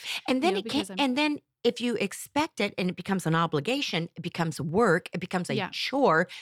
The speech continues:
Speaker 2: Yeah.
Speaker 1: to make you feel good,
Speaker 2: Yeah.
Speaker 1: then it's no fun. It's
Speaker 2: Yeah.
Speaker 1: no fun for
Speaker 2: Yeah.
Speaker 1: him. But if we look at every little thing he does
Speaker 2: Yeah.
Speaker 1: as a gift, we just have to shift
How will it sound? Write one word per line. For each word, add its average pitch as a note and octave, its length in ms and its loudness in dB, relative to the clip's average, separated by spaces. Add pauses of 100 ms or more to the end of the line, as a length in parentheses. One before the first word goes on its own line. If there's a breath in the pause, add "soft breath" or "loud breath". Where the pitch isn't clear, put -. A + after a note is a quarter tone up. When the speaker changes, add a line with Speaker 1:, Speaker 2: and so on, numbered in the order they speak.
Speaker 2:
Yeah. A#3+ 120 -4
Speaker 1:
to G#3 100 2
make A3+ 360 2
you A3 140 -2
feel C4 320 2
good, E3 380 2
Speaker 2:
Yeah. A#3+ 220 -4
Speaker 1:
then D#4 120 4
it's D#4 140 -6
no C4+ 140 0
fun. E4 420 -4 (120)
It's A3 120 0
Speaker 2:
Yeah. E4+ 60 2
Speaker 1:
no A#4+ 80 6
fun G#3 200 2
for G3+ 120 0
Speaker 2:
Yeah. F3+ 80 -2
Speaker 1:
him. B3+ 280 0 (240 loud breath)
But A3 100 2
if G#3 140 0
we B3 140 0
look B3+ 260 -4
at - 160 -4 (120)
every D#4 320 -2
little A#3+ 340 -4
thing G3 280 -2
he E3+ 160 -2
does C3+ 440 -2 (100)
Speaker 2:
Yeah. A3 200 -12 (100)
Speaker 1:
as E3 200 2
a B3+ 80 2
gift, A#3 360 -2
we E3+ 80 0
just - 160 -6
have B3 120 -2
to C#4+ 60 -8
shift - 580 -8